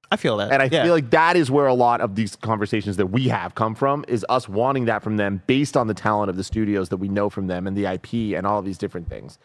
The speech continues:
Speaker 2: And to come off of something like a Halo Infinite, that there was a lot riding on,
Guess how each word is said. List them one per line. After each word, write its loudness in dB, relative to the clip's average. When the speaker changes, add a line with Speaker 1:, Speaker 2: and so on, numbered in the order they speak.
Speaker 2:
And -4
to -2
come 2
off 2
of 0
something -2
like 0
a 0
Halo 2
Infinite, -6
that 0
there 4
was 2
a 2
lot 2
riding 0
on, -8